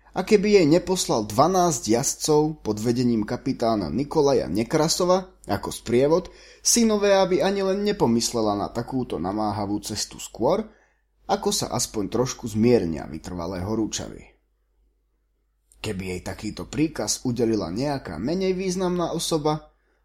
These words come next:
poprosila by ju o trpezlivosť a dovolenie, aby smela ostať v Nižnom Novgorode a náležite oplakať smrť svojho otca.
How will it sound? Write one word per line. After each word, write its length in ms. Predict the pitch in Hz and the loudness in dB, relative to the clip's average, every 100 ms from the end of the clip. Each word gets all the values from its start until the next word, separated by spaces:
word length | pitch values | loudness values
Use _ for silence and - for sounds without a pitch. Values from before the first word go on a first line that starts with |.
| _ | _
poprosila 680 | - 208 190 190 - 180 170 | -2 0 -2 -2 0 0 2
by 100 | 156 | 4
ju 100 | 160 | 4
o 160 | 147 151 | 4 0
trpezlivosť 1120 | - 127 135 127 123 113 107 - - _ - | -6 -4 -2 0 2 2 0 -6 -14 _ -18
a 80 | 55 | -14
dovolenie, 760 | 80 85 92 110 131 160 180 - _ - | -10 -6 -2 0 0 0 -4 -10 _ -8
aby 160 | 196 | -4
smela 480 | 214 - 208 127 - | -4 -2 0 0 -2
ostať 400 | 151 143 - 123 | -6 -4 -4 -4
v 80 | 92 | 0
Nižnom 400 | 110 117 120 123 | 2 2 2 2
Novgorode 720 | 113 165 160 117 87 73 60 - _ _ | 4 4 4 4 2 -4 -12 -18 _ _
a 80 | 78 | -8
náležite 640 | 76 95 117 131 139 - - | -6 -4 -2 -2 -4 -6 -8
oplakať 560 | 107 113 107 - 92 | -6 -4 -6 -6 -8
smrť 260 | - 113 - | -4 -6 -6
svojho 320 | - 82 87 85 | -8 -6 -8 -6
otca. 480 | 107 110 - - | -8 -8 -12 -14